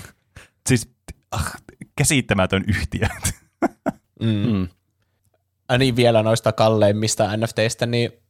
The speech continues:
Speaker 2: tämmönen Beeple, joka tekee digitaalista taidetta, niin möi tämmösen Every Days, The First Five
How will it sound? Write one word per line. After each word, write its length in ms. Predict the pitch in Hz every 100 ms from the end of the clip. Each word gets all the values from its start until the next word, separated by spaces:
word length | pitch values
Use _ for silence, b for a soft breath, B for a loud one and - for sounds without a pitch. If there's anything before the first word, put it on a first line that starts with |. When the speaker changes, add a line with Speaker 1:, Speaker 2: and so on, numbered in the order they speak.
| _ -
Speaker 2:
tämmönen 420 | 110 117 113 113 -
Beeple, 680 | 127 120 120 - 120 120 - - _ _ _ 82 - -
joka 200 | 120 113
tekee 300 | 110 110 107
digitaalista 580 | 107 113 113 113 - 120
taidetta, 480 | 117 117 117 - 117
niin 120 | 113
möi 440 | 110 110 113 - _ _ _ _ _ _
tämmösen 360 | 110 110 120 113 -
Every 440 | 127 113 113 113
Days, 380 | 107 104 95 - - -
The 80 |
First 560 | 117 123 120 117 - - -
Five 240 | - 120